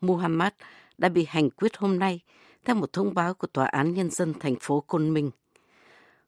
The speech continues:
Hồi tháng chín, cả ba người bị kết tội sát nhân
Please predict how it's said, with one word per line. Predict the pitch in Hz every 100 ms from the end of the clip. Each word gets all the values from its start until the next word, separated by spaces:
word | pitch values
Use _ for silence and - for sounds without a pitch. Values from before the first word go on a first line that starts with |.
| -
Hồi | 180
tháng | 170 214 -
chín, | 214 214 285 - _ _ -
cả | 147
ba | 185
người | 214 190 160 135
bị | 127
kết | - 226
tội | - 135
sát | - - 233
nhân | 208 196